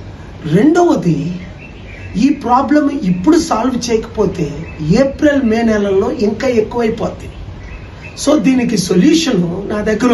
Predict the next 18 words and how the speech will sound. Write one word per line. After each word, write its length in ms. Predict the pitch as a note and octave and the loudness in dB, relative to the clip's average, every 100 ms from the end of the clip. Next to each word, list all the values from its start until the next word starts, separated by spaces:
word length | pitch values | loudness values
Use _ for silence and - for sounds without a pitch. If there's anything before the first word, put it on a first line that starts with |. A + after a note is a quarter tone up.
| G#3+ | 2
ఉంది. 180 | E3 - - - - - - - - - - - G3 | 0 -6 -12 -18 -20 -20 -18 -18 -18 -18 -12 -2 0
ఒకటి, 340 | - D#4+ F4 G4+ G4 - - - - - - - G#3 | 2 0 0 0 -4 -14 -18 -18 -18 -18 -18 -4 2
మీరు 140 | B3+ G#3+ | 2 2
అర్జెంటుగా 500 | F#3 C#4 D4 D4+ C#4 C4 | 2 2 2 2 2 2
వాటర్ 300 | A3+ A#3 - A3+ - C4 | 2 2 0 0 -2 0
మినిస్టర్స్తో 680 | G3 A#3 - - G3 D#3 - - - - D#3 | 2 4 2 0 -2 -2 -8 -12 -14 -8 -4
మాట్లాడి 480 | E3 G3+ F#3+ F#3 - - - - - - - - - - - - - - - - - - F3 | -2 0 2 2 0 -8 -16 -18 -18 -18 -18 -16 -16 -18 -18 -18 -16 -16 -16 -16 -16 -10 -2
డెబ్బై 320 | A3 F3+ C4 D4 | -2 2 2 2
రెండు 200 | C#4 B3+ A#3+ | 2 0 0
గంటల్లో 420 | A#3 A#3+ B3 B3 B3+ A3 | -2 0 0 0 2 0
ఈ 40 | F#3 | 0
ప్రాబ్లం 320 | A3 G#3 G#3+ G#3+ - | -2 0 0 0 0
సాల్వ్ 200 | F#3 F3+ E3+ | 0 0 0
చేయాలి. 400 | E3+ D#3+ D#3 F3+ - - - - - - - - - D#3+ F3 | 0 2 2 2 0 -4 -12 -14 -14 -16 -16 -18 -16 -4 2
బ్లాక్‌లో 500 | A3 C#4 C#4 D4 C#4+ B3+ | 2 2 0 0 2 2
వాటర్ 280 | A3 A3 A#3+ | 0 0 -2
అమ్మకూడదు. 640 | G3+ G3+ G3 F3+ D#3 E3 F#3 D#3+ - - - - - - F3 | 0 -2 0 2 2 4 2 2 -4 -14 -18 -18 -18 -2 2
మూడు, 240 | B3 C#4+ | 4 4